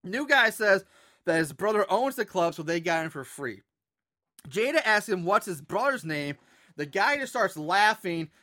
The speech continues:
and says, "Killjoy." Now, the camera then cuts to Jada and right back to the couple who are gone and have been replaced by dead Lorenzo and a laughing Killjoy.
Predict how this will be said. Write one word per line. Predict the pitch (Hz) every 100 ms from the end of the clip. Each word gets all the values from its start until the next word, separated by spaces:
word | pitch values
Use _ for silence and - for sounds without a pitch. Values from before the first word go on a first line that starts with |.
| -
and | 170
says, | - 185 165 - -
"Killjoy." | - 208 190 165 131 123 98 92 _ _ _
Now, | 180 190 185 -
the | 175
camera | - 240 269 240
then | 226 247
cuts | 190 277 262
to | 233
Jada | 180 190 262 277 240 220
and | 196 170
right | 180 262 -
back | 254 254
to | 226
the | 190
couple | - 214 202 185
who | 190
are | 165
gone | 147 127 254 254 208 180 175 _ _ _
and | 190
have | 214 220
been | 220
replaced | 214 196 - 247 262
by | - 180
dead | 156 - 208 269 269
Lorenzo | 285 302 302 254 202 196
and | 180 180 160
a |
laughing | 147 190 208 - 208
Killjoy. | - 214 196 180 139 120